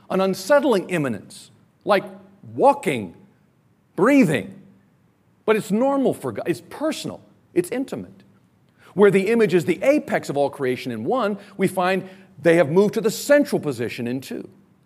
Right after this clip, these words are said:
It is worthy of note that the more generic male-female in one is followed by references to a particular man and woman in two. The unique divine verb bara shifts to the tactile word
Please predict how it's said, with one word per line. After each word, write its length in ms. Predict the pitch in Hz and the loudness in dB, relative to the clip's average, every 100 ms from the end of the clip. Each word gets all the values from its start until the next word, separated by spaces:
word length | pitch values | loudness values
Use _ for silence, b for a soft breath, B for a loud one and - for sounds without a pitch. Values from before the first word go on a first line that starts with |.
| _ _ _ _ _ _ b | _ _ _ _ _ _ b
It 120 | 202 | 2
is 140 | 190 131 | 2 4
worthy 300 | 247 233 180 | 2 4 2
of 80 | |
note 200 | 143 190 | 2 0
that 120 | 190 - | 0 -2
the 60 | |
more 220 | 165 180 | 0 0
generic 440 | 151 147 233 247 160 | 0 -2 0 0 -2
male-female 800 | 131 143 139 - 277 190 127 117 | -2 0 0 -2 -4 -2 -2 -2
in 120 | 113 | -2
one 140 | 175 | -4
is 140 | 208 - | -4 -2
followed 300 | 160 175 147 | -2 0 0
by 240 | 170 160 B - | -2 -4 B -2
references 420 | 175 185 175 185 | 0 0 -2 -4
to 140 | 196 | 0
a 60 | 190 | -2
particular 500 | 190 190 180 190 175 | -2 -4 -2 -2 -2
man 220 | 151 170 | -2 -4
and 100 | 185 | -4
woman 260 | 254 277 131 | -2 -2 -2
in 120 | 104 | -6
two. 240 | - - - _ _ _ _ _ _ _ b b | -10 -16 -18 _ _ _ _ _ _ _ b b
The 80 | 185 | 2
unique 480 | 175 226 233 - - - _ _ _ - | 4 2 0 -4 -18 -20 _ _ _ -8
divine 600 | 127 160 196 208 208 202 151 | 0 2 4 4 2 0 4
verb 360 | 196 208 160 | 6 6 6
bara 800 | 208 208 233 277 254 147 - - _ _ _ _ _ _ _ - | 4 4 4 0 0 -2 -4 -14 _ _ _ _ _ _ _ -12
shifts 500 | - - 233 233 - | -6 -2 2 2 0
to 120 | 208 | -4
the 80 | 170 | -4
tactile 840 | - - 294 277 - 170 151 156 - _ _ _ _ _ _ | -4 -10 -8 -10 -2 0 0 -4 -16 _ _ _ _ _ _
word 720 | 139 147 175 165 208 226 208 | -2 6 8 10 8 4 -4